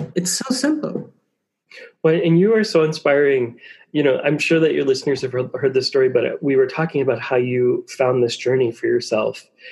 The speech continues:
Speaker 2: And you said, "I asked myself a simple question, which is, 'Am I happy?'" And
Speaker 1: Yes.
Speaker 2: simple question you started pulling at and pulling at, and it led you down a whole different path.
Speaker 1: Yeah.
Speaker 2: I, I've been teaching people lately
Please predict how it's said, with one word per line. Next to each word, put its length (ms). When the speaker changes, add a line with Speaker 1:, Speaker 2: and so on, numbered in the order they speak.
Speaker 2:
And 120
you 60
said, 180
"I 60
asked 420
myself 420
a 40
simple 380
question, 440
which 240
is, 360
'Am 200
I 80
happy?'" 420
And 120
Speaker 1:
Yes. 140
Speaker 2:
simple 360
question 420
you 80
started 400
pulling 360
at 320
and 160
pulling 340
at, 240
and 100
it 80
led 200
you 80
down 420
a 100
whole 440
different 380
path. 380
Speaker 1:
Yeah. 120
Speaker 2:
I, 160
I've 160
been 140
teaching 380
people 260
lately 460